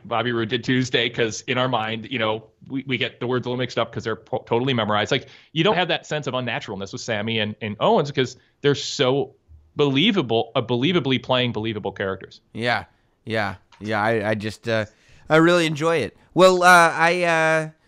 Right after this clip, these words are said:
Speaker 2: I look forward, and, and, you know, the other great thing,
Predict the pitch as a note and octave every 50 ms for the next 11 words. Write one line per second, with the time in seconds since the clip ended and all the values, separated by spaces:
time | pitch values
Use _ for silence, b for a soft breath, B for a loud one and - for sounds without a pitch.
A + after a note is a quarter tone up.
0 | _ _ - D3 D#3+ F3 F3 F#3+ F#3 - - G#3 G#3 G#3 F#3 G3+ G#3+ A3+ A#3 G#3+
1 | G3 G#3+ G#3+ A3 A3+ A3 A3 G#3+ A3 G#3+ G#3+ A#3 A3 E3+ F#3 F#3 F3 - D#3+ C#3+
2 | B2 G#2 F#2+ G2 G2+